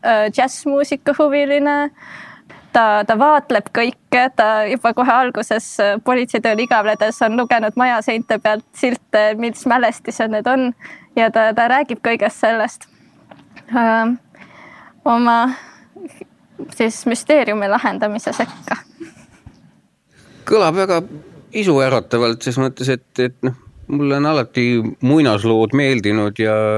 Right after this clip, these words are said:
Speaker 2: ja krimipõnevikud samuti, et, et kui, kui need on õnnestunult kokku valatud, siis võiks tulemus ju tõepoolest, äh, igavesti kihvt olla. Äh,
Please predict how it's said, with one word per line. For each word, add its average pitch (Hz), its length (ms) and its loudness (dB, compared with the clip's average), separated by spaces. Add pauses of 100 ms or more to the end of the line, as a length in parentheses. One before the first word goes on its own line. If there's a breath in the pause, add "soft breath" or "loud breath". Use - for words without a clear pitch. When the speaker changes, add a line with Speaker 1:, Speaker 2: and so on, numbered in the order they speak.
(260)
Speaker 2:
ja 107 160 0
krimipõnevikud 131 840 0
samuti, 127 540 0
et, - 220 -6 (400)
et 98 120 -8
kui, 110 320 -2
kui 113 160 0
need 110 180 -2
on 113 200 0 (560 loud breath)
õnnestunult 123 640 2
kokku 120 320 0
valatud, 113 540 0 (460)
siis 123 200 -4
võiks 123 240 -6
tulemus 123 400 0
ju 123 80 -2
tõepoolest, 123 600 -4 (120)
äh, 113 540 -2
igavesti 117 420 -2
kihvt 156 300 -4
olla. 92 240 0 (420 loud breath)
Äh, 95 560 0